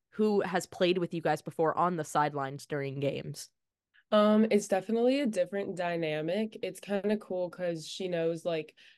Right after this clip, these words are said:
Speaker 2: everything that it kinda takes to do what we're doing, and she knows all the struggles we've had in the past. So it's definitely a cool thing to, like, have her come in and kinda, like,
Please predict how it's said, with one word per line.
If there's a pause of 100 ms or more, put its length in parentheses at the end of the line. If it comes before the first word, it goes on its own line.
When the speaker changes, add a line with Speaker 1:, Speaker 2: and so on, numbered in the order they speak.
(140)
Speaker 2:
everything
that
it
kinda
takes
to
do
what
we're
doing,
and
she
knows
all
the
struggles
we've
had
in
the
past.
So
it's
definitely
a
cool (180)
thing
to,
like, (440)
have
her
come
in
and
kinda,
like,